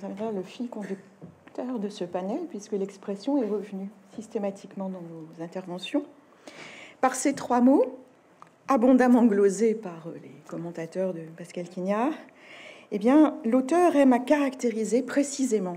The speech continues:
sa pratique octoriale. Ainsi, dans le vingtième traité, Langue, paru en mille neuf cent quatre-vingt-dix, il affirme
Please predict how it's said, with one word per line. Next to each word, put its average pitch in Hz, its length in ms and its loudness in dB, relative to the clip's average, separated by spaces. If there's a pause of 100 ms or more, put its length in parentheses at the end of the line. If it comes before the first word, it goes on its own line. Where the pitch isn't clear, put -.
sa - 220 -10
pratique 190 420 -12
octoriale. 156 540 -12 (1400)
Ainsi, 220 340 2
dans 294 140 6
le 214 100 4
vingtième 247 600 2
traité, - 560 0 (320)
Langue, 180 440 0
paru 226 420 2
en 196 80 0
mille 190 180 -2
neuf 196 140 -6
cent 196 140 -10
quatre-vingt-dix, 185 840 -8
il 233 120 0
affirme 330 480 0